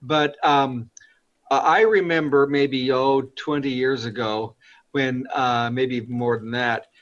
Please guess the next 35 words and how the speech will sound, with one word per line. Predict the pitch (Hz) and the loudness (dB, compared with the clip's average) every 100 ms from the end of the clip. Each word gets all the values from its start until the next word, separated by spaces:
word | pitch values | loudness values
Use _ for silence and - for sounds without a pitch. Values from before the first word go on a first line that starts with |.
| _ - | _ -2
when | 147 139 131 135 | 0 0 -2 -4
newspapers | 143 185 190 147 131 147 110 | 0 2 2 0 0 -2 -8
were | 123 113 | -4 -4
a | |
quarter. | - - 147 123 98 - _ - - - - | -6 0 2 2 -2 -14 _ -20 -20 -18 -4
Um, | 143 139 - | -2 0 0
I | 175 | 2
would | 185 | 2
go | 165 | 4
downtown | 156 151 151 147 127 131 131 _ _ - | 4 2 0 0 0 0 -4 _ _ -8
and | 143 143 120 _ _ _ - | -2 -2 -4 _ _ _ -6
panhandlers | 202 233 226 185 151 139 151 - - - - | 0 2 2 0 0 0 0 -2 -14 -16 0
always | 185 247 240 214 | 4 4 4 4
asked | 185 180 | 2 0
me | 196 | -6
for | 220 226 | -4 -4
money. | 262 226 113 - _ _ _ - | -2 -4 -8 -16 _ _ _ -6
And | 156 | -6
so | - 180 | -4 -2
I | 156 170 | 0 2
asked | 180 180 - | 4 2 0
for, | 147 127 _ _ - | -6 -6 _ _ -16
the | 147 | -4
panhandler | 185 185 | -2 0
came | 180 180 | -2 -2
to | 165 | 0
ask | 156 156 | 0 -2
me | 143 | -6
for | 151 | -4
money. | 151 151 | -2 -2
He | |
says, | 139 151 | -4 -2
"Not | 196 208 | 0 0
only | 156 135 | 0 0
money, | 135 147 | 0 -2